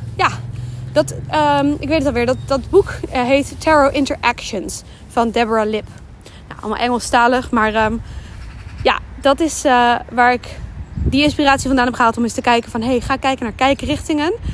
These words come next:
En ik vond dat wel echt superleuk. En het levert gewoon weer een hele nieuwe kijk op, op de kaarten. Dus echt wel iets wat je, ja, kunt uitproberen. Dus omgekeerde kaarten, weet je, als je je er niet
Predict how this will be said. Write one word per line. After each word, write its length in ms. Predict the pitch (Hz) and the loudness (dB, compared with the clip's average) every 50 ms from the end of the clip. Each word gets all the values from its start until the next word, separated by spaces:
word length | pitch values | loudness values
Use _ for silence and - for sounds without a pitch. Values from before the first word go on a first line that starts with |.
| - - - - - - - | -8 -10 -14 -16 -14 -8 -2
En 120 | - 285 | 0 2
ik 120 | 349 370 | 2 0
vond 160 | - - 427 - | 0 -2 -2 0
dat 120 | 415 - | 0 0
wel 120 | - 330 | 0 0
echt 360 | - - - 320 - - - - - - - | 0 0 -2 -2 -4 -8 -14 -16 -16 -18 -16
superleuk. 920 | - - - - - 453 494 - 415 320 262 214 226 311 453 480 - - - - - - - - - - - - - - - | -14 -10 -2 0 2 2 2 4 4 4 6 6 6 6 6 4 4 0 -14 -14 -14 -16 -16 -16 -16 -16 -14 -16 -16 -8 -2
En 520 | - 311 311 311 302 302 302 294 294 - - - - - - - - - - - - | 2 4 4 6 6 4 4 4 2 0 -4 -12 -18 -18 -18 -18 -20 -20 -20 -18 -10
het 240 | - - 269 - - | -6 -6 -4 0 2
levert 320 | 302 339 427 403 415 - | 2 4 4 2 0 0
gewoon 240 | - - 381 359 339 | 2 4 4 4 4
weer 80 | 339 | 4
een 80 | 302 294 | 2 2
hele 240 | 285 320 349 349 311 | 4 4 4 6 6
nieuwe 460 | 285 311 320 311 277 262 269 269 - - - - - - - | 6 6 6 4 4 4 2 2 0 -4 -10 -18 -20 -6 0
kijk 280 | - 294 294 311 - - | 2 2 2 2 0 -2
op, 180 | - 277 269 226 - | -2 -2 -2 -4 -6
op 220 | - - 294 - | -8 -8 -8 -8
de 80 | - 233 | -8 -6
kaarten. 380 | - 311 294 262 233 - 208 | -2 -2 -2 -2 -2 -6 -8
Dus 180 | 202 247 254 233 - - - - - - | -8 -10 -10 -10 -12 -18 -20 -20 -18 -12
echt 180 | - 214 202 - | -10 -10 -8 -6
wel 180 | - - - - | -6 -4 -4 -4
iets 160 | 294 - - | -6 -6 -4
wat 200 | 262 262 - - | -6 -6 -4 -2
je, 300 | 262 233 220 220 220 220 - - - - - - - - - - - - - - - - | -2 -2 -2 -2 -4 -6 -8 -12 -16 -20 -20 -20 -20 -20 -20 -20 -20 -20 -20 -16 -8 -4
ja, 100 | - - | -4 -4
kunt 240 | - - 233 214 - | -4 -4 -8 -6 -6
uitproberen. 540 | - 240 269 - 403 370 370 311 277 285 | -6 -6 -4 -2 -2 0 0 2 2 0
Dus 160 | 247 339 311 - - - - - - - - - - - | 0 -2 -2 -4 -8 -12 -12 -12 -12 -12 -14 -16 -6 -2
omgekeerde 460 | - 453 466 392 - 403 392 392 - | 0 0 0 0 0 0 -2 -2 0
kaarten, 460 | - 392 392 403 392 - 392 392 - - | 2 2 2 4 4 4 2 0 0 0
weet 180 | - 339 370 | 0 0 2
je, 160 | - 453 440 - - - - - - - | 2 2 0 0 0 -6 -14 -16 -16 -2
als 240 | - - 349 359 - | 2 2 2 4 6
je 60 | - | 6
je 140 | 359 359 349 | 6 6 6
er 120 | 320 330 311 | 6 8 8
niet 300 | 330 415 440 - - | 8 8 6 2 -6